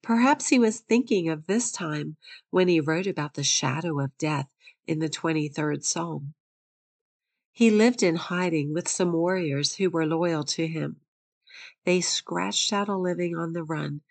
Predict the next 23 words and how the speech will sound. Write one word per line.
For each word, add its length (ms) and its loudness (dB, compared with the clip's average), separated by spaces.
engaging 680 0
in 120 -2
skirmishes 920 -2
with 260 -4
Israel's 640 -2
enemies 640 -4
and 180 -4
trying 400 0
to 100 -2
stay 320 -2
one 380 0
step 340 -2
ahead 380 -2
of 160 -8
King 300 -2
Saul's 520 -2
wrath. 440 -4
In 200 -2
isolation 840 -2
from 220 -6
those 280 -2
he 160 -2
loved, 460 -4